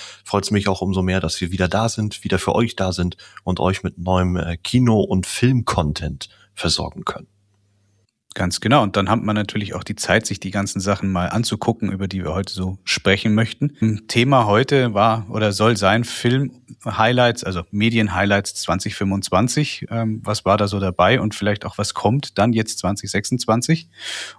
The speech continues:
Speaker 2: Und ich würd sagen, nachdem, ähm, Pascal die Liste so weit vorbereitet hat, fang doch direkt mal an.
Speaker 1: Ja, womit fange ich denn dann direkt einmal an? Also wir haben natürlich, ähm, jetzt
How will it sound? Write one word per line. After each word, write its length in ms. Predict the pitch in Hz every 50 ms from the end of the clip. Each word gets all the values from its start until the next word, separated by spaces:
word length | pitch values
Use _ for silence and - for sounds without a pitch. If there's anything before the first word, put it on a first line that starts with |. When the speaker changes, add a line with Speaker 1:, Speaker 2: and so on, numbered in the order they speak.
| _ _
Speaker 2:
Und 400 | - 123 123 123 123 123 120 -
ich 160 | 139 123 -
würd 140 | 123 123 -
sagen, 200 | - 123 123 120
nachdem, 640 | 113 107 - - 120 113 113 117 117 - - -
ähm, 420 | - - 110 107 107 117 113 107 -
Pascal 360 | - - - - - - 113 110
die 80 | 107
Liste 340 | 104 113 117 - - - 113
so 180 | 104 107 107 101
weit 140 | 101 95
vorbereitet 580 | - - - 120 147 95 117 113 98 - 98 -
hat, 160 | 120 135 -
fang 220 | - - 131 156 151
doch 100 | 135 -
direkt 320 | - 110 110 135 - -
mal 120 | 151 143
an. 120 | - - - _ _ _ _ _ _ _ _ _ - - - - - - - -
Speaker 1:
Ja, 220 | - 185 151 110 92
womit 240 | 123 127 127 127 120
fange 220 | - 131 123 113
ich 60 | 101
denn 140 | 110 107 104
dann 140 | 101 98 92
direkt 320 | 98 92 - 98 - -
einmal 260 | 92 90 90 90 90
an? 160 | - 87 82 76
Also 400 | 76 82 - 92 90 87 85 87
wir 160 | 101 92 90
haben 120 | 98 98
natürlich, 500 | 101 98 95 - 117 104 101 101 95 -
ähm, 300 | 104 95 92 92 92 95 - _ _ _ _ _ _ _ _ _ _ -
jetzt 400 | 98 101 - - - - -